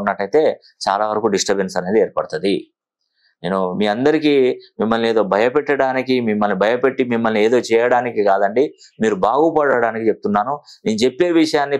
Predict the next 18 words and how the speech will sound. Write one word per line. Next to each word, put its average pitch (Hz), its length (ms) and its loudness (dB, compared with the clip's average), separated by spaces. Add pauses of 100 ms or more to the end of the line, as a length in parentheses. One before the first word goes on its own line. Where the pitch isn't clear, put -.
పాజిటివ్గా 139 480 2 (140)
ఆలోచిస్తే 160 540 0 (320)
ఇది 143 100 2 (120)
పాజిటివ్ 156 380 0
అని 127 120 -2
తెలుస్తుంది. 98 360 -2 (360)
నెగిటివ్గా 196 520 4
ఆలోచిస్తే 147 520 0
నేను 127 180 2
ఏదో 120 140 4 (420)
మిమ్మల్ని 107 340 0
డబ్బులకు 147 400 2 (120)
కకృతి 143 400 -2
పడి 120 260 2
మీ 113 140 0
దగ్గర 113 260 2
ఏదో 113 100 -2 (180)
తీసుకున్నట్టుగా 139 580 0